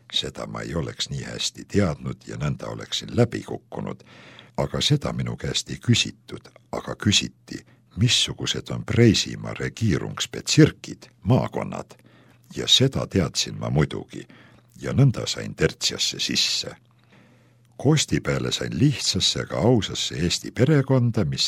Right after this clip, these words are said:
sealsamas majas asus, kus pärastpoole krediitkassa ruumid olivad,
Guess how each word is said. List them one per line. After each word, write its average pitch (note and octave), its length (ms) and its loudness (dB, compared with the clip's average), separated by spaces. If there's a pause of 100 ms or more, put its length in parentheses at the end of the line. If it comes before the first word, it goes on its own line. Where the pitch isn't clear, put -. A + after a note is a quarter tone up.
sealsamas F#2 640 -2
majas E2+ 380 0
asus, C#2+ 400 -4 (240)
kus - 240 -8
pärastpoole A#1+ 680 -2
krediitkassa - 840 -4
ruumid F#2+ 400 4
olivad, F2 440 2